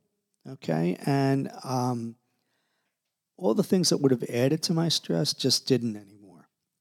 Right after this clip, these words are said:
And the stress that was coming at me, I was able to handle because I felt more relaxed in between the times I was doing the T M. And then when I was doing the T M, I was relieving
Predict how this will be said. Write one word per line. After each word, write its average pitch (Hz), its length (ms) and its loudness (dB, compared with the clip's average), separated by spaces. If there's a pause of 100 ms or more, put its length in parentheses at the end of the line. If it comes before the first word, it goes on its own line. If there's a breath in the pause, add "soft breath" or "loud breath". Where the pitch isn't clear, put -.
(120)
And 123 160 2
the 117 60 0
stress 139 400 2
that 135 200 0
was - 120 -2
coming 123 360 -2
at 113 220 -4
me, 180 240 0 (460 soft breath)
I 143 80 -2
was 165 240 2
able 170 320 2
to 165 400 2
handle 131 440 0
because 156 540 -2 (600 soft breath)
I 151 80 -4
felt 262 240 -2
more 247 160 -4
relaxed 175 760 -4
in 139 140 2
between 156 400 0
the 151 80 -2
times 135 400 -2
I 131 120 0
was 135 300 0
doing 113 280 -2
the 104 60 -6
T 113 300 -4
M. - 200 -10 (720)
And 151 120 2
then 151 140 6
when 143 100 6
I 127 100 4
was 120 260 4
doing 123 320 2
the 110 80 -4
T 117 260 -4
M, 127 160 -4
I 135 80 -4
was 113 240 -6
relieving 135 540 -10